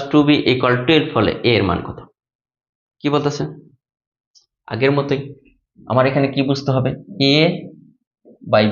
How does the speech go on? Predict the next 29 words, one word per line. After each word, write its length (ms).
B 20
equal 280
four, 200
এটা 180
আছে 180
না? 40
এই 100
অঙ্কটা 260
কিন্তু 160
আমরা 160
প্রথমেই 360
করছি, 200
তারপরে 260
আমি 100
একটু 160
দেখাই, 220
নিচে 160
আছে 200
ওয়ান, 140
যেহেতু 220
এখানে 220
চলে 180
আসছে, 160
এখান 160
থেকে 180
কোনাকুনি 380
গুণ 180
করে 120
A 20